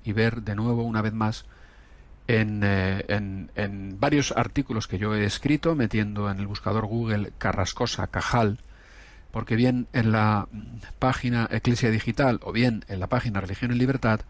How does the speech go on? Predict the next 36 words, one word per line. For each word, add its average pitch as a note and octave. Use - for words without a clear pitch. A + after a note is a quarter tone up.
pues G#2
he -
escrito A#2
artículos A2
acerca G#2+
de G#2
este G#2
personaje A2
y -
de D#3+
su D#3
religiosidad, A2
también C3
en C3+
Libertad A2
Digital, G2+
que A2+
es -
un A2
medio A2
ya G#2+
menos G#2
confesional. -
Pues C3+
bien, G3+
eh, B2
como -
le A2+
pasa C3
a -
los C3
sabios, C3+
pues -
lógicamente A2
hacen G#2
escuela. -